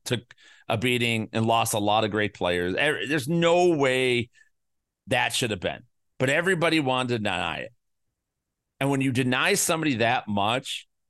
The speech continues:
then when they do rise up and beat you, you're never gonna stop hearing the end of it. And that's what's going on with Deion now. And the fact is, all the exact same human beings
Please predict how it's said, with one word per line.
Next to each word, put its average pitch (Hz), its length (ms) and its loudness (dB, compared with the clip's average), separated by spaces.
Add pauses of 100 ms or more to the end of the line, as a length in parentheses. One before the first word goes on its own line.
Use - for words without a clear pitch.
(1800)
then 143 800 -2
when 135 180 0
they 135 160 2
do 127 260 -2
rise 135 400 0
up 131 220 0
and 101 160 -4
beat 110 320 -4
you, 139 240 0 (220)
you're 117 120 -2
never 123 280 -2
gonna 117 100 -4
stop 107 300 -2
hearing 110 220 -2
the 110 40 -2
end 151 140 -2
of 104 80 -6
it. - 100 -8
And 98 80 -4
that's 117 220 -4
what's 104 100 -8
going 107 240 -2
on 101 120 -2
with 92 100 -8
Deion 98 220 -2
now. 117 180 -6 (420)
And 147 140 -2
the 135 60 -2
fact 160 420 -2
is, 139 340 0
all 170 380 2
the 135 100 0
exact 143 540 -2
same 160 260 -2
human 139 320 0
beings 92 400 -6